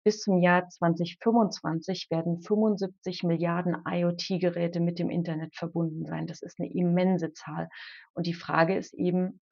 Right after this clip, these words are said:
welche Auswirkungen das hat auf die Nachhaltigkeit. Ähm, es gibt eine neue McKinsey-Studie, die zeigt, dass Endgeräte wie Drucker, Tablets oder Laptops weltweit eins Komma fünf bis zweimal mehr C O zwei erzeugen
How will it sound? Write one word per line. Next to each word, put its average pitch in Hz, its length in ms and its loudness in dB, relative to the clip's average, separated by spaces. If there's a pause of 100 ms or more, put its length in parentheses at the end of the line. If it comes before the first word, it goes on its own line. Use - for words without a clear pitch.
welche 165 360 0
Auswirkungen 175 800 2
das 170 280 -6
hat - 280 -8
auf 160 120 -12
die 170 120 -2
Nachhaltigkeit. 170 840 -4 (960)
Ähm, 160 240 -4
es - 140 -16
gibt - 160 -8
eine 175 100 2
neue 170 240 6
McKinsey-Studie, 190 1000 2
die 175 160 -2
zeigt, 175 380 0 (140)
dass 165 260 -2
Endgeräte 175 760 -2
wie 151 140 -10
Drucker, 214 600 -2
Tablets 180 520 -4
oder 165 220 -2
Laptops 170 640 -8
weltweit 180 600 -2 (500)
eins 220 320 2
Komma 208 280 -2
fünf 175 400 -6
bis - 260 -10
zweimal 170 560 0
mehr 180 420 2
C - 220 -2
O 175 80 0
zwei 170 320 -2
erzeugen 170 720 0